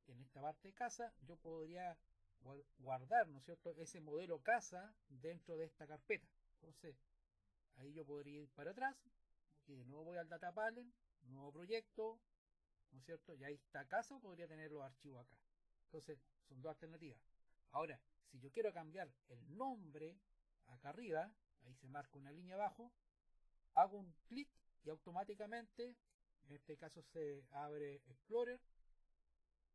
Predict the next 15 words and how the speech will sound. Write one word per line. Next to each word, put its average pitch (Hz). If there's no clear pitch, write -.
y 139
aquí 151
aparece, 233
eh, 170
tu 165
hub, 262
¿no 165
es -
cierto? 220
O 139
My 160
Hub, 202
Autodesk 143
trescientos 151
sesenta, 254